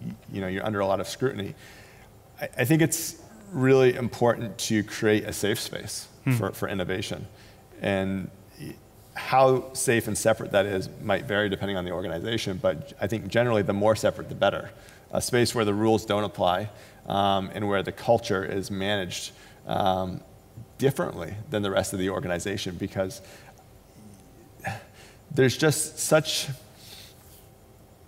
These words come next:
Speaker 1: all this conventional wisdom creeps in over time. And pe-, pe-, it's so easy to come up with reasons why not to do something and to be kind of a reductionist and say, uh, "Okay, the,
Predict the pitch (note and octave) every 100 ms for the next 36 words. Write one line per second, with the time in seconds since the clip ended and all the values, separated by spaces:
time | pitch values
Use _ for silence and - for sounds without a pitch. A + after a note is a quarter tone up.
0 | - - - - - - - - - -
1 | - F3+ F#3 - C3+ A#2+ C3+ C3 G#2 A2
2 | A#2+ A2 F2 - A2+ - G#2+ F#2 E2+ -
3 | G2+ - - - D#3+ - - D3 - A#2+
4 | - - E3 E3 C#3 D3 B2+ G#2+ A#2+ A#2+
5 | A2+ A2 B2+ A#2 G#2 A2+ A2 G#2+ G#2+ -
6 | - A#2 - D#2+ - F#2+ - - - -
7 | G#2+ G#2 - G2 A2 G#2 A2+ G2+ G2+ F#2+
8 | G2+ G#2+ - E2+ - G2 G2+ F#2+ F#2 -
9 | - - - G2 G2 F#2+ F#2+ A2 - G#2
10 | F#2